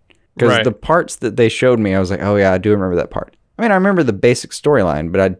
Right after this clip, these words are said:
Speaker 1: I, I don't remember the nuances as much as I wanted to before I saw even, even, even the trailer. I'd really wanna go back and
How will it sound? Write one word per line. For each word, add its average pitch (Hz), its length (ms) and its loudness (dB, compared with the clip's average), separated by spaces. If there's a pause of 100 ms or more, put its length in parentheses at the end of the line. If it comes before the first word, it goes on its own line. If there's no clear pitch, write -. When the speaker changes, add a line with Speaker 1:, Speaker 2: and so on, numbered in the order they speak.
(100)
Speaker 1:
I, 98 60 -4
I 101 40 -4
don't 107 280 -2
remember 107 260 0
the 92 80 0
nuances 82 540 -2
as 80 140 -4
much 85 220 -4
as 87 100 -8
I - 20 -4
wanted 82 220 -2
to 82 120 -4
before 85 300 0
I 82 120 0 (180)
saw 90 200 -2
even, 85 280 -4 (120)
even, 107 240 0
even 123 220 0
the 85 80 -6
trailer. 104 320 -2
I'd 87 240 -2
really 101 280 2
wanna 92 180 -2
go 90 80 0
back 87 240 -2
and 85 260 -6